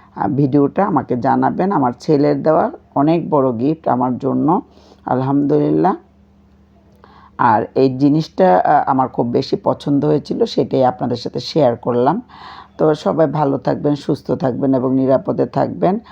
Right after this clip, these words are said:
আজকে এ পর্যন্তই, ছোট্ট একটা ভিডিও শেয়ার করলাম। আল্লাহ হাফেজ সবাইকে, আসসালামু আলাইকুম।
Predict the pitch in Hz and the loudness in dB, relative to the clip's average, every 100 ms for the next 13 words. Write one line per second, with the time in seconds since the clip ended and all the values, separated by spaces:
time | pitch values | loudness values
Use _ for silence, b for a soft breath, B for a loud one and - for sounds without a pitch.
0 | B B B - 127 - 147 - 139 - | B B B -4 -4 0 0 2 0 2
1 | 139 123 139 135 - 147 165 175 156 - | -2 0 0 -2 0 0 2 0 -6 -4
2 | 135 - 135 123 135 139 135 123 - 143 | -6 -2 -2 0 0 2 0 -2 -4 0
3 | 135 135 143 143 165 262 B B B - | 0 0 0 2 2 0 B B B -2
4 | 139 147 170 165 175 - 165 170 165 240 | 2 2 0 -2 -4 -2 0 0 0 -2
5 | 226 - - - 156 151 170 180 160 117 | -4 -4 -6 -2 0 0 0 0 0 0
6 | 107 - 139 | -2 -6 -16